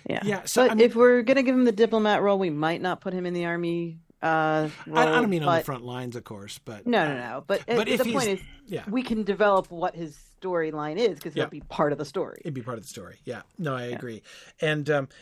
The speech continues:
Speaker 2: and it's interesting. I mean, the, um, uh, uh, Chuckia Witka, I, I, I don't know how to pronounce it,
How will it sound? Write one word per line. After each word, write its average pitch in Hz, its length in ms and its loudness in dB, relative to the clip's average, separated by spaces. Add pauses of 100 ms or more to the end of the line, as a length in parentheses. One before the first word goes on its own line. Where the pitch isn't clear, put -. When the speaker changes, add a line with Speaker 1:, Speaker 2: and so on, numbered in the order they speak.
(140)
Speaker 2:
and 240 80 -2
it's 233 140 -2
interesting. 220 380 -6
I 180 80 -6
mean, 185 200 -4 (580)
the, 175 460 4 (440)
um, 139 400 -4 (720)
uh, 123 440 -8 (400)
uh, 127 220 -12 (720)
Chuckia 151 400 -8
Witka, 143 520 -6 (200)
I, 131 60 -14
I, 123 320 -16
I 127 40 -14
don't 123 100 -12
know 120 80 -12
how 117 120 -12
to 117 60 -12
pronounce 117 320 -14
it, 117 120 -12